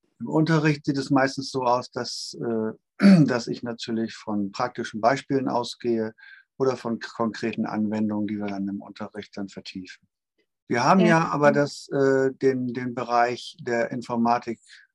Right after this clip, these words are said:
Speaker 1: das ist also, wenn ich das wissenschaftlich betrachte, aber der ganze Bereich, der in die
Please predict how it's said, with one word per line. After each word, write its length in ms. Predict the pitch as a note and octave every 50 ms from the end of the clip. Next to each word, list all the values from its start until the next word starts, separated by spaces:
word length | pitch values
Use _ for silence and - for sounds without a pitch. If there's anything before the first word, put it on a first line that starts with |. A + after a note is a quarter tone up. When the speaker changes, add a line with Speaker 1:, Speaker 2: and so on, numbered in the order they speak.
| _
Speaker 1:
das 220 | _ A#2+ A#2 A2+ -
ist 160 | C3 - -
also, 360 | C#3+ A#2+ A2+ A2+ A2 G#2+ G#2+
wenn 120 | A#2 A#2
ich 100 | A#2+ A#2
das 200 | - - A2 -
wissenschaftlich 640 | - C3 C3+ D3+ - - B2 A2+ - - - F#2 -
betrachte, 540 | _ _ - - F#2+ F#2+ - _ _ - - _ - - - - - _ _ _ _
aber 280 | - A#2 A#2 A#2 A#2 A2+
der 240 | A2 - - A#2 A#2
ganze 400 | A#2+ C3 C#3+ C#3 - C#3+ C3+ - _ _ _ _ _ _
Bereich, 420 | - A#2 A#2 A#2 A#2+ B2 A#2 -
der 200 | - - A#2+ A2+
in 220 | - A2+ A2+ A2 G#2+
die 380 | A2 A2 G#2+ G#2+ G#2 - -